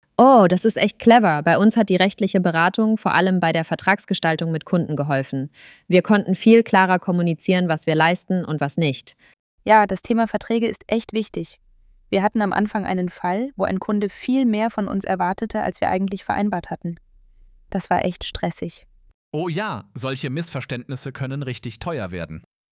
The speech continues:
Speaker 3: Wir haben gelernt, dass gut formulierte Verträge nicht nur rechtlich absichern, sondern auch die Kundenbeziehung verbessern können.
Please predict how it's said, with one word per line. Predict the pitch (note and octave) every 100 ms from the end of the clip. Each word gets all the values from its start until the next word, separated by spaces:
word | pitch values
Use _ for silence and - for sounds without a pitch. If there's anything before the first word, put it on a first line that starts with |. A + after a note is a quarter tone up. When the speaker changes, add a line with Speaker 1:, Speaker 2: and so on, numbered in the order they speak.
| _ _ _ _ _
Speaker 3:
Wir | C3+ D3
haben | D#3+ G3 G3
gelernt, | D3 A2+ B2 E3+ -
dass | D3 C3+
gut | - G3
formulierte | - E3 C#3+ C3 C#3+ D#3+
Verträge | D3 C3 - B2+ B2+ C3
nicht | D3+ E3
nur | D#3 C3
rechtlich | D3 D3+ C3+ C3
absichern, | C3+ - C#3+ D3 C3+ C3+ _ _ _
sondern | - D3 D3+
auch | D#3 C3 C3+
die | -
Kundenbeziehung | - F#3 F3 A#2 G2+ - G#2+ F#2 F2+
verbessern | G#2+ G2 - F#2
können. | - F#2 D#2+